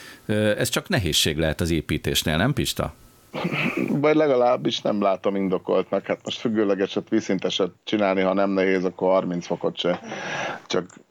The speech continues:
Speaker 2: továbbra se értem, de voltak ilyen design ötletek, a kibecsúszós, ilyen fiókos.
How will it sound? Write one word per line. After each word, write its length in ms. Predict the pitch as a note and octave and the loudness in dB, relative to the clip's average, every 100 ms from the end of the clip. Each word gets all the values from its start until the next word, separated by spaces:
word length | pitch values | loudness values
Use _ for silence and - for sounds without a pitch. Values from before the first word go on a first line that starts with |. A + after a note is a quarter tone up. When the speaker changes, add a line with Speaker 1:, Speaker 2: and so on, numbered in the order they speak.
| - | -4
Speaker 2:
továbbra 360 | A#2 G2 F2 F2+ | 0 2 2 -2
se 160 | - F2+ | 0 2
értem, 460 | F2 E2 F2 F2 | 2 2 -2 0
de 200 | F2+ F#2 | 2 4
voltak 460 | F#2+ B2+ A2 G2 - | 4 2 2 -4 0
ilyen 240 | G2 F#2+ | 0 2
design 320 | F#2+ F#2+ F#2 F#2+ | 0 2 2 0
ötletek, 520 | F2+ F#2+ F2+ F#2 - | 0 -2 -2 -2 0
a 140 | F#2+ | 0
kibecsúszós, 840 | - G2 F#2 - F#2 F2 F2+ F2+ - | 0 -2 -2 0 0 0 0 0 2
ilyen 220 | F2+ F#2 | 2 0
fiókos. 680 | - F#2+ F2+ F2 F2+ E2+ | 0 2 2 0 -2 -2